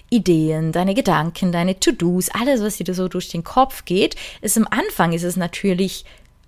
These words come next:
wahrscheinlich sehr viel. Mit der Zeit wird's dann auch so ein bisschen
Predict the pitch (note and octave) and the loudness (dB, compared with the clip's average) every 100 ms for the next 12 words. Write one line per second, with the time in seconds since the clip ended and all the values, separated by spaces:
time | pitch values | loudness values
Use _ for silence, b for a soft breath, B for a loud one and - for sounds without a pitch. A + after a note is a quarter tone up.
0 | _ F#3 - F#3+ A3 F3 F3 F#3 - E3+ | _ -8 0 2 2 2 0 0 -2 -2
1 | E3 - - C#4+ E3+ A#3+ G#4+ - G3 G3 | -2 -4 -2 0 0 0 -2 0 0 0
2 | F#3 F3 - G3 A#3 F#3 G3 - F#3+ - | -4 -2 0 2 0 0 -4 -2 -6 -2
3 | F#3 - F3+ E3 E3 - - D3+ | -2 -2 -4 -4 -4 -4 -4 -4